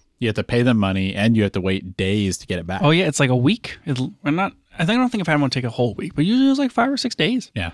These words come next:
Speaker 1: Well, and then there's the time of, like, you having to go over there, which that may not happen immediately, and then
Speaker 2: Mm-hmm.
Speaker 1: you have to go pick it up. So,
Speaker 2: Yep.
Speaker 1: I mean, it seems like a win. If you wanna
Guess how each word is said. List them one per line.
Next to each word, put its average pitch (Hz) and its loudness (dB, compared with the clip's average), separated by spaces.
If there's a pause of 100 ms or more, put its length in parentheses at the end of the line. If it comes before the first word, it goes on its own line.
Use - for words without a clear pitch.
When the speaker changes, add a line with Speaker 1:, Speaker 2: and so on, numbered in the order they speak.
Speaker 1:
Well, 165 4
and 170 4
then 160 4
there's 143 2
the 127 2
time 107 2
of, 95 0
like, 87 -2
you 127 8
having 113 4
to 98 0
go 104 2
over 156 2
there, 143 6
which 113 -2
that 104 0
may 104 2
not 101 2
happen 101 0
immediately, 98 2
and 120 4
then 101 2 (100)
Speaker 2:
Mm-hmm. 151 6
Speaker 1:
you 196 2
have 95 0
to - -2
go 95 -2
pick - -6
it 110 -2
up. 123 -2
So, 135 4
Speaker 2:
Yep. 107 -4 (420)
Speaker 1:
I - -2
mean, 120 4
it 147 2
seems 220 2
like 220 0
a 180 4
win. 143 2
If 92 -2
you 110 0
wanna 104 0